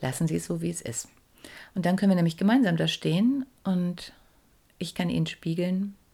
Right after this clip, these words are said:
<laughs> was Sie sehen sollen oder was Sie vielleicht nicht sehen möchten bislang. Ist aber alles gar nicht so schlimm. Und was ist zu viel? Oder was steht irgendwie an der falschen Stelle? Also was ist eigentlich ganz toll,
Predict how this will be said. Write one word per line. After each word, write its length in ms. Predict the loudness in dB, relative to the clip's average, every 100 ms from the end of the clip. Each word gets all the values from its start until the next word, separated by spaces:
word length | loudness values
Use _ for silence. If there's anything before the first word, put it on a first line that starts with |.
| _
<laughs> 280 | _ _ 6
was 260 | 6 6
Sie 100 | 4
sehen 320 | 6 4 4
sollen 320 | 4 2 2 0
oder 240 | 0 -2
was 140 | -4
Sie 100 | -6
vielleicht 280 | -6 -6 -4
nicht 160 | -4 -2
sehen 220 | -2 -2
möchten 440 | -2 -6 -6 -8 -8 -20 _
bislang. 440 | -14 -6 -4 -4 -8 -16 -20 _ _ _ -20 -12
Ist 180 | -4 -2
aber 220 | -2 -4
alles 240 | -4 -2
gar 140 | -2 -2
nicht 160 | -4
so 100 | -8
schlimm. 300 | -10 -8 -10 -12 -20 -20 -20 -20 -20 -20 -20 -20 _ _ _ -2
Und 500 | 2 2 2 -4 -12 -18 -6
was 220 | -6 -4
ist 160 | -2
zu 100 | -2
viel? 280 | 0 -2 -2 -6 _ _ _ _ _ _ _ _ _
Oder 560 | -4 -4 -2 -2 -2 -4 -8 _ _ _ _ _ _ _ _ _ _ _ -10
was 180 | -8
steht 240 | -4 -4 0
irgendwie 280 | 0 0 0
an 80 |
der 120 | 0 -2
falschen 380 | -6 -4 -4
Stelle? 460 | -6 -6 -8 -10 -8
Also 340 | -6 -4 -4 -4
was 180 | -8
ist 160 | -8 -4
eigentlich 340 | -4 -4 -8
ganz 260 | -4 -4 -6
toll, 460 | -10 -6 -4 -4